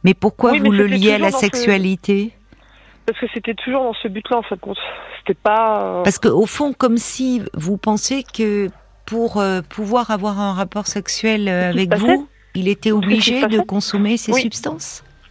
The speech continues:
Speaker 2: Oui, parce qu'on vivait pas ensemble et, euh
Speaker 1: Oui.
Speaker 2: Venait chez lui le vendredi soir et finalement, euh, c'était toujours après, euh, on se voyait pas de la semaine, en fait.
Speaker 1: Oui,
Speaker 2: On se voyait,
Speaker 1: oui.
Speaker 2: euh, brièvement, mais, euh, en tant que jeune couple, et, euh, c'était toujours en fin de soirée, donc, à,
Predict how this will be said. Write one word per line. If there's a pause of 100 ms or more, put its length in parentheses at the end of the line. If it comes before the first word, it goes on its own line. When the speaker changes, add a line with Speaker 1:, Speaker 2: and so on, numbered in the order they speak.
(160)
Speaker 2:
Oui,
parce
qu'on
vivait
pas
ensemble
et,
euh
Speaker 1:
Oui. (960)
Speaker 2:
Venait
chez
lui
le
vendredi
soir
et
finalement,
euh, (100)
c'était
toujours
après,
euh, (360)
on
se
voyait
pas
de
la
semaine,
en
fait.
Speaker 1:
Oui,
Speaker 2:
On
se
voyait,
Speaker 1:
oui.
Speaker 2:
euh,
brièvement,
mais,
euh, (520)
en
tant
que
jeune
couple,
et,
euh, (120)
c'était
toujours
en
fin
de (100)
soirée,
donc,
à,